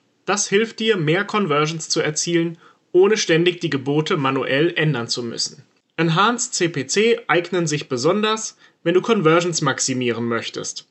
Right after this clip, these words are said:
aber dennoch die Kontrolle über deine Gebote behalten willst. Die Strategie ist ideal für Shopping-Kampagnen, bei denen du Produkte bewirbst und Conversions durch Käufe anstrebst.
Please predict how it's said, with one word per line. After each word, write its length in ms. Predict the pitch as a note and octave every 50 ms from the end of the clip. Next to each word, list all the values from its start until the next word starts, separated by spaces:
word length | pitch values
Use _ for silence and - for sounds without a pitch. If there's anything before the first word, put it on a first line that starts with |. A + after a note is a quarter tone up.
| _ -
aber 180 | - C#3+ C#3+ D3
dennoch 300 | C3+ D3+ E3 F#3 G3+ G3
die 120 | - -
Kontrolle 480 | D#3 - C#3+ C3 B2+ - C#3+ D3+ D#3+ F3+
über 220 | F3 E3 D#3+ E3+
deine 220 | E3 E3 E3 F3 F3
Gebote 420 | E3+ F#3+ D#3+ E3+ E3+ E3+ E3 F3
behalten 480 | C#3 B2+ A#2 A2 A2+ G#2+ - - A#2 G#2+
willst. 460 | G#2+ G2 D#2+ D#2 - - - - - _ _ _ _ _ _ _ _ _ -
Die 80 | D3 D3+
Strategie 580 | - - D#3+ D3+ - D3+ C#3 E3 G#3 A3 A3
ist 200 | - C#3+ - -
ideal 560 | D3+ C#3 C#3 C#3 D#3 E3+ F3+ F#3+ G3 G3+ G3+
für 160 | G3+ - D3 A#2+
Shopping-Kampagnen, 1040 | - - G#3 G#3 A#3+ A3+ G#3 - - G3+ F#3 - G3 G3 G3 G3 F#3+ G3 G3 G3+ - _ - _ _ _ -
bei 120 | - A3+ A#3
denen 280 | G#3 A3+ A3+ A#3 A3+
du 80 | A3 A#3
Produkte 500 | A3 - G#3+ F#3+ D#3+ F#3 E3+ - - F3+
bewirbst 580 | D#3+ E3+ D#3+ D3+ E3 E3+ F3 F3 - - -
und 120 | - G3+ A3
Conversions 580 | G#3+ A#3+ A3 F#3 C3+ B2+ B2+ C3 D#3 D#3 D3+
durch 220 | - G3 G3+ - -
Käufe 380 | - D#3 D3+ D#3 D#3 - -
anstrebst. 760 | - G#2+ G#2+ - - - - F#2+ C2+ - - - - - -